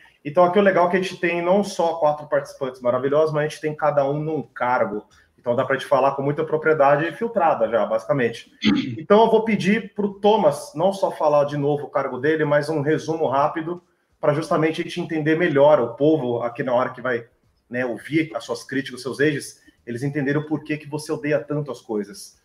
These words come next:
Então, por favor, cara, o que que é um game designer?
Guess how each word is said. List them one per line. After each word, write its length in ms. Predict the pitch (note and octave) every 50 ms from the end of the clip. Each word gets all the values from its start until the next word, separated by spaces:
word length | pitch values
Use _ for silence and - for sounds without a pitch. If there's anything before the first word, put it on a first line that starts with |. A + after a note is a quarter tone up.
| _ _ _ _ _
Então, 100 | - D#3+
por 140 | G3+ G3 G3
favor, 340 | G#3+ G3 G3 G3 F3+ -
cara, 400 | - F#3+ F#3 E3+ C#3+ - - - - -
o 100 | F3+ -
que 160 | - G#3 G3
que 160 | - - G3+
é 60 | F#3+
um 100 | F#3+ F#3
game 240 | F3+ F3 E3+ E3 D#3+
designer? 580 | D3 - A#2 C3+ C3 B2+ A#2+ G#2 F#2 F#2 F2+